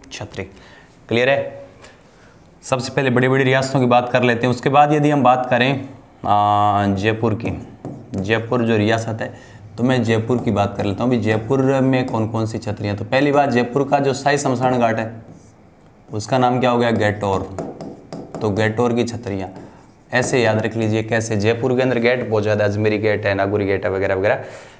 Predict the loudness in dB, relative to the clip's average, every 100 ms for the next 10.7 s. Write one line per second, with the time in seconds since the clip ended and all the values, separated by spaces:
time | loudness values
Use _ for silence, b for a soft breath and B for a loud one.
0 | 0 2 4 4 2 2 2 0 2 2
1 | 2 0 0 -2 0 -2 -2 -4 -4 B
2 | B B -4 0 2 2 2 2 2 2
3 | 2 2 2 2 0 2 0 2 0 0
4 | 0 2 2 2 0 0 0 0 2 2
5 | 0 -4 -12 B B B -6 -4 0 2
6 | 4 4 2 2 2 2 0 2 2 2
7 | 2 0 0 0 -2 -6 -12 -12 -10 -4
8 | 0 2 0 -2 -2 -2 -4 -4 -4 -6
9 | B B B B -4 2 4 2 2 2
10 | 2 0 -2 0 -2 -2